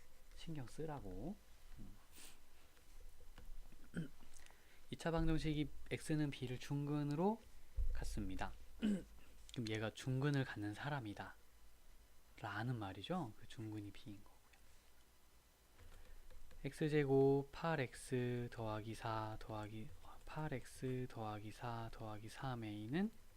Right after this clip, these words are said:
영이 되죠. <clears throat> 요거를 이로 나누어라. 제곱을 하여라.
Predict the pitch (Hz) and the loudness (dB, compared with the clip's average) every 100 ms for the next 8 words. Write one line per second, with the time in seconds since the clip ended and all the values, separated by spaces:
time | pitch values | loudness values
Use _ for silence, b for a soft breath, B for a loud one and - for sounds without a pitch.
0 | - - 117 104 117 113 - - - - | -16 -8 -4 -2 -2 -4 -6 -10 -12 -10
1 | - - - - - 190 170 - - - | -6 -4 -4 -6 -2 2 2 0 -8 -8
2 | - - - - - - - - 110 117 | -10 -10 -8 -8 -8 -12 -8 -2 2 2
3 | 113 101 110 185 - - - - - - | 2 2 2 2 -2 -8 -8 -10 -12 -12
4 | - - - - 104 104 110 107 95 95 | -10 -8 -8 -6 -4 -2 -2 -2 -4 -6
5 | 95 101 - - - - - - - - | -8 -12 -16 -18 -18 -16 -16 -18 -18 -18
6 | - - 117 104 110 180 - - - - | -16 -8 -2 0 0 -2 -4 -12 -14 -14
7 | - - 156 143 117 120 123 | -14 -6 -2 -2 -4 -8 -14